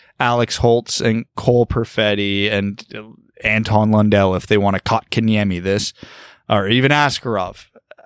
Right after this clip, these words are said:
I, I wouldn't hate those players. Um, I wouldn't like him at that pick. And if they pick Jake Sanderson, I might actually melt down.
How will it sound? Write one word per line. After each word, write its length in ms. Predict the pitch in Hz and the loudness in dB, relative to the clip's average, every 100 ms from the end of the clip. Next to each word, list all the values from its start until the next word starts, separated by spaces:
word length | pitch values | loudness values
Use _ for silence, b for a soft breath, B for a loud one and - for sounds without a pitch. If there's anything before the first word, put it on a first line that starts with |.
| - - - - | -20 -20 -20 -18
I, 380 | - 151 165 147 | -8 -4 0 2
I 40 | |
wouldn't 360 | 147 156 127 - | 2 2 -2 -12
hate 260 | 127 156 156 | -4 -2 0
those 200 | 147 123 | 0 0
players. 560 | - 175 151 127 143 - | 0 2 4 2 0 -2
Um, 360 | 110 101 95 101 | -2 0 -4 -10
I 120 | 95 | -8
wouldn't 320 | 95 104 107 107 | -4 -4 -2 -4
like 160 | 123 | -4
him 100 | 110 | -4
at 80 | 101 | -6
that 160 | 101 - | -6 2
pick. 300 | 160 160 - | 2 2 0
And 160 | 127 | -2
if 80 | 117 | -2
they 100 | 127 | -2
pick 220 | 127 143 | 0 0
Jake 200 | - 117 | 0 -2
Sanderson, 440 | - 170 143 - 113 | 0 -2 0 -2 0
I 80 | |
might 180 | 107 107 | 0 0
actually 360 | 104 101 - 104 | 0 -2 -4 -4
melt 260 | 104 98 | -4 -4
down. 400 | 107 120 113 104 | -2 0 0 -4